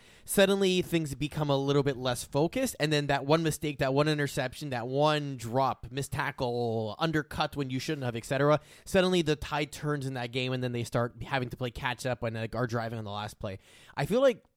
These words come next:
maybe this is the year they clean that up a little bit and try and, you know, make a solidified effort, especially given, I'll call it the disappointment from last year where they got so close, but again, weren't able to kinda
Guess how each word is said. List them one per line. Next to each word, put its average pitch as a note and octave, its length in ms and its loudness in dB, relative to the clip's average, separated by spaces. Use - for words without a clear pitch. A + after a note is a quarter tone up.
maybe E3 380 0
this D#3 300 0
is E3 100 -2
the C#3+ 100 -6
year C#3+ 680 0
they B2+ 160 -4
clean C#3 400 -10
that B2+ 160 -4
up B2+ 180 -6
a - 40 -6
little F3 260 0
bit A3 320 0
and B2 200 -4
try A#2+ 280 -2
and, B2+ 340 -4
you B2 60 -2
know, A#2 40 -2
make B2 160 -4
a C3+ 60 -2
solidified B2 420 -4
effort, E3 300 0
especially F3+ 460 2
given, D#3 380 0
I'll B2+ 120 4
call C#3 200 2
it - 60 -8
the C3 60 -8
disappointment C3+ 720 -2
from A#2 160 -8
last A2+ 320 -8
year C#3+ 320 2
where A#2+ 280 2
they D3+ 80 2
got C#3+ 140 -2
so F3 260 4
close, F3 380 4
but D3+ 120 0
again, C#3+ 400 2
weren't C3+ 280 2
able C3 200 0
to B2 60 0
kinda B2 240 -6